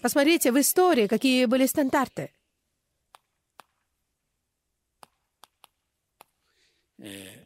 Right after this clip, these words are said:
Speaker 2: 애굽에서 나올 때 출애굽기 이십사 장
Speaker 1: Тогда, когда они
Speaker 2: 십칠 절.
Speaker 1: вышли из Египта, Исход двадцать четвёртая глава, семнадцатый стих.
Speaker 2: 이때 중요한 말씀이 나왔어요.
Speaker 1: Очень важное слово.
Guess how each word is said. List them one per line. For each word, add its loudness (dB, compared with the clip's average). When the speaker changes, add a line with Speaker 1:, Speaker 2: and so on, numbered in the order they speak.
Speaker 2:
애굽에서 -12
나올 -14
때 -14
출애굽기 -14
이십사 -14
장 -16
Speaker 1:
Тогда, 0
когда 2
они 2
Speaker 2:
십칠 -4
절. 2
Speaker 1:
вышли 0
из 0
Египта, -2
Исход 0
двадцать -2
четвёртая -2
глава, 0
семнадцатый -4
стих. -4
Speaker 2:
이때 -16
중요한 -16
말씀이 -16
나왔어요. -20
Speaker 1:
Очень 0
важное 0
слово. -2